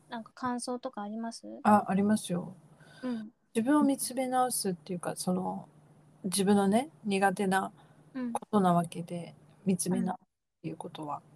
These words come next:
Speaker 1: うん。
Speaker 2: それがね、すごくいいタイミングでやってきてくれたなと思って。で、
Speaker 1: うん。
Speaker 2: そのことを自分で見つめ直して、あの、他の方に
Speaker 1: うん。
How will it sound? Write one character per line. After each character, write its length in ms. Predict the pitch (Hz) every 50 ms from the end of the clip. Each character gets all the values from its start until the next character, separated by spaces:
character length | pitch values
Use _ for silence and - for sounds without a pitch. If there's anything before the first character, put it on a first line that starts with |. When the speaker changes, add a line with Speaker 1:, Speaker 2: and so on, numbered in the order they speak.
| _ - _ - - _ - -
Speaker 1:
う 80 | - 247
ん。 60 | 233
Speaker 2:
そ 120 | 226 226
れ 120 | 208 226 214
が 100 | 220 214
ね、 240 | 214 226 233 - - -
す 180 | - - - 226
ご 320 | 208 262 294 302 302 302
く 140 | - - 226
い 140 | 226 220 214
い 40 | -
タ 140 | - 190
イ 60 | 175 170
ミ 100 | 170 170
ン 80 | 175
グ 60 | 170
で 100 | 160 170
や 80 | 165 165
っ 40 | 165
て 120 | - - 180
き 100 | - -
て 100 | - 165
く 100 | - 175
れ 80 | 170
た 160 | 165 - 160
な 200 | 170 175 170 175 165
と 80 | - 165
思 140 | 165 170 160
っ 20 | 156 - -
て。 180 | - 185 180 - - - - - - - - - _ - _ -
で、 180 | 285 302 233
Speaker 1:
う 40 | - 262
ん。 40 | - - - -
Speaker 2:
そ 180 | - - - 262
の 140 | 277 294 -
こ 100 | 311 294
と 380 | - 311 302 277 254 254 247
を 120 | 226 202 190
自 180 | 185 170 220 208
分 160 | 220 247 226
で 100 | 214 233
見 140 | 220 226 208
つ 160 | - - 233
め 100 | 240 247
直 260 | 240 247 254 254 254
し 160 | - - - -
て、 340 | - 247 240 233 208 175 - - - - _ -
あ 140 | - 185 180
の、 100 | 180 175
他 340 | 160 175 185 - - 220
の 120 | 202 196 190
方 240 | 208 202 214 196 185
に 260 | 175 170 165 170 - - - - - - - _ - _ _ - _ _ - - - - -
Speaker 1:
う 60 | 302
ん。 200 | 269 254 240 247